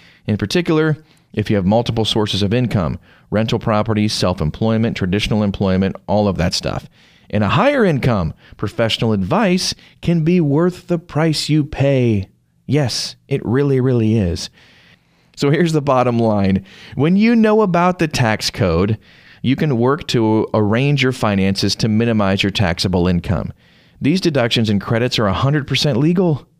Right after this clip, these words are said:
So make a point to see if you qualify. I know we covered a lot of stuff, and you could go back and go, "Oh, wait a minute, what did he say about the, that thing and this thing?" If you need any help at all, here's where to go.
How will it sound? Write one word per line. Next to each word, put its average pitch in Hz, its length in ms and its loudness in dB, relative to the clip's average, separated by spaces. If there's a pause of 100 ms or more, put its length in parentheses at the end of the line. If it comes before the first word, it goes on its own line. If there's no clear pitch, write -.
(460)
So 180 140 2
make 196 180 2
a 233 60 0
point 156 460 -2 (680)
to 120 80 -2
see 143 600 0
if 120 360 -2
you 113 440 0
qualify. 95 640 -2 (600)
I 165 200 2
know 170 360 2
we 170 140 2
covered 143 320 0
a 135 60 2
lot 120 180 2
of 117 80 -2
stuff, 98 340 0
and 101 200 0
you 113 140 2
could 113 200 -2
go 113 140 2
back 104 260 0
and 101 120 2
go, 92 320 2
"Oh, 113 120 2
wait 127 160 2
a 113 40 0
minute, 101 180 0
what 117 80 0
did 143 80 0
he 160 80 2
say 135 220 0
about 120 260 -2
the, 101 260 0 (680)
that 107 200 -2
thing 120 340 0
and 95 160 2
this - 180 -2
thing?" 104 280 0 (500)
If 151 200 0
you 170 60 2
need 151 160 2
any 156 220 2
help 131 260 2
at 110 80 0
all, 85 320 -2 (200)
here's 120 240 -2
where 117 100 2
to 107 60 0
go. 90 320 -2